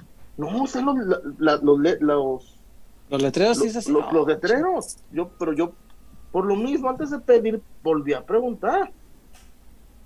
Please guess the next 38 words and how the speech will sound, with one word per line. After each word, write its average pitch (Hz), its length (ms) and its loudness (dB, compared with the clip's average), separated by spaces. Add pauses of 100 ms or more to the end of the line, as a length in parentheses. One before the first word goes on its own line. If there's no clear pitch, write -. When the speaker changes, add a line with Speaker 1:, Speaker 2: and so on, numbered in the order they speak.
(460)
Speaker 1:
No, 214 360 2
Speaker 2:
<laughs> - 0 -
Speaker 1:
mejor 151 400 -4
no 160 160 -2
sé, 127 300 -2
no. 175 360 -2 (680)
Mejor 131 300 4
me 165 120 0
chingo 160 340 -2
una 170 180 4
marucha, 135 580 2
¿no 170 120 -2
viste? 143 320 -4 (340)
Speaker 2:
Así 131 180 4
Speaker 1:
Acá 143 60 8
Speaker 2:
que 180 80 8
Speaker 1:
todavía 185 260 10
Speaker 2:
dice 185 120 8
Speaker 1:
no 202 60 8
están 214 200 8
prohibidos. 196 440 8
Speaker 2:
D 214 100 6 (100)
L 226 180 -4
S, 165 120 -2
¿son, 180 320 -8
son 190 220 2
dólares, 240 360 8
patrón, 226 420 4
o 220 100 6
qué 180 120 8
significa? 180 760 6 (140)
Speaker 1:
<laughs> - 140 -20
U 160 200 6
S - 360 2
D. 202 280 2 (220)
Speaker 2:
<laughs> 170 420 2
U 196 380 4
S 185 420 0